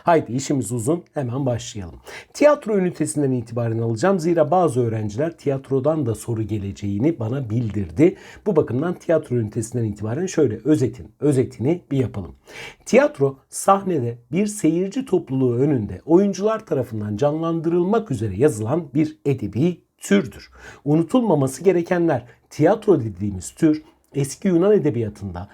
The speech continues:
bağ bozumu tanrısı olarak bilinen çifte doğuşlu Dionysos'a yapılan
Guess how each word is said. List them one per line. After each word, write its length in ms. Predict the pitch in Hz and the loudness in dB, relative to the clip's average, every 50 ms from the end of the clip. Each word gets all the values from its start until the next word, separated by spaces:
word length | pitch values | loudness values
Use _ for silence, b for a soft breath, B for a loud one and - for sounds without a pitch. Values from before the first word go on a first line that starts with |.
| b b b - | b b b 0
bağ 300 | - 165 196 233 214 202 | 4 4 4 4 2 2
bozumu 360 | 214 180 139 151 165 180 170 | 0 0 0 -2 -4 -4 -4
tanrısı 440 | - - 139 135 135 127 120 - 165 | -4 -4 -4 -4 -4 -4 -4 -4 -4
olarak 380 | 160 135 120 107 101 - - | -2 -2 -2 -4 -6 -6 -4
bilinen 400 | 139 143 139 123 107 98 101 104 | -2 -2 -2 -2 -2 -4 -6 -8
çifte 440 | 104 - - 147 135 - - 180 165 | -8 -6 -4 -4 -4 2 2 4 4
doğuşlu 460 | 156 135 113 98 - - - 95 90 b b b b - 107 | 4 4 2 0 -2 -8 -10 -12 -12 b b b b -8 -2
Dionysos'a 600 | 135 147 160 185 220 220 - 165 120 - 117 110 | 0 2 2 0 0 -2 -2 -2 -2 -2 -2 -4
yapılan 420 | 127 127 127 - 160 180 185 151 | -4 -4 -2 -2 -2 -2 -2 -4